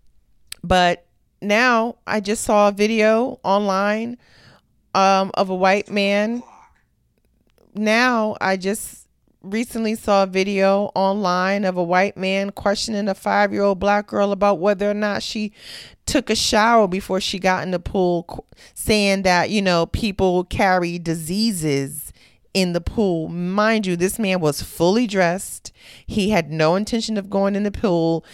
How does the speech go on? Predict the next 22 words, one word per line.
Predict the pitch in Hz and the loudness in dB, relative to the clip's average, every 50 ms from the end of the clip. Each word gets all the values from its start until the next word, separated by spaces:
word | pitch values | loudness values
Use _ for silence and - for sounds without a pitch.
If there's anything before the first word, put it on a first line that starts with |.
| - - - | -20 -20 -8
He | - - 196 190 | -4 -2 -2 0
just | 180 170 170 160 - | 0 0 -2 -2 -2
was | - 156 156 147 | -4 -8 -8 -6
near | 143 160 165 175 185 | -4 -2 0 0 0
the | 190 208 | -2 -4
pool | 202 - 233 208 208 202 208 208 - | -4 -2 0 2 4 4 4 2 0
in | - 185 185 | -2 -2 -2
a | 196 208 | -2 0
hotel | 202 202 196 190 - - - 196 190 196 | 2 0 0 0 0 0 0 0 0 0
space, | - - - 185 175 165 165 196 - - - _ - - - - - _ - | -4 -4 -2 -2 -2 -2 -2 -4 -8 -12 -18 _ -20 -20 -20 -20 -16 _ 0
and | 196 196 180 180 175 175 170 170 175 180 175 - - _ _ _ | 2 2 4 2 2 0 0 -2 -4 -6 -10 -14 -18 _ _ _
he | - - 196 196 | -6 -4 -4 -2
decided | 190 180 175 - - - 185 175 175 175 | -2 -4 -4 -2 -2 0 0 0 -2 -4
to | - 185 | -6 -8
question | - - 185 165 - - | -4 -2 -2 -2 -2 -4
this | 175 175 165 165 | -4 -4 -2 -4
little | 170 165 160 | -4 -4 -2
girl. | 156 170 160 151 131 | 0 0 0 0 0
So | - - 202 | 0 0 0
when | 196 196 185 180 180 208 | 2 2 0 0 0 0
her | - 190 185 | 0 -2 -2
parents, | - - 247 226 240 254 247 233 226 220 214 - | -2 -2 0 0 2 2 2 0 -2 -2 -4 -8